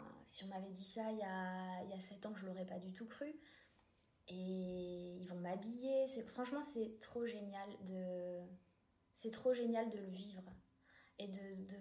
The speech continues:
voir le chemin accompli, les étapes par lesquelles j'ai dû passer, les préjugés et tout. Et aujourd'hui, ben, voilà. Mais, euh, le travail d'une D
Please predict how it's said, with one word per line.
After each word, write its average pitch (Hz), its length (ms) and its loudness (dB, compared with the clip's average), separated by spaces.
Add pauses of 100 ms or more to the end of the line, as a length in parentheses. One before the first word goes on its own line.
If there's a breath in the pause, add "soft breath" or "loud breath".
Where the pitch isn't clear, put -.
voir 233 280 4
le 208 120 6
chemin 220 560 6 (160)
accompli, 214 680 -4 (500 soft breath)
les 202 240 2
étapes 233 320 4
par 214 160 6
lesquelles 220 280 2
j'ai 208 100 -6
dû 196 140 -8
passer, 226 520 2
les 202 120 -6
préjugés 220 680 -2
et 214 80 -2
tout. 247 320 -2
Et 208 200 4
aujourd'hui, 196 440 -6
ben, 185 520 -4 (120)
voilà. 226 180 -4 (320 loud breath)
Mais, 247 380 12 (400 loud breath)
euh, 208 260 6
le 214 220 4
travail 226 400 6
d'une 220 240 4
D 220 80 2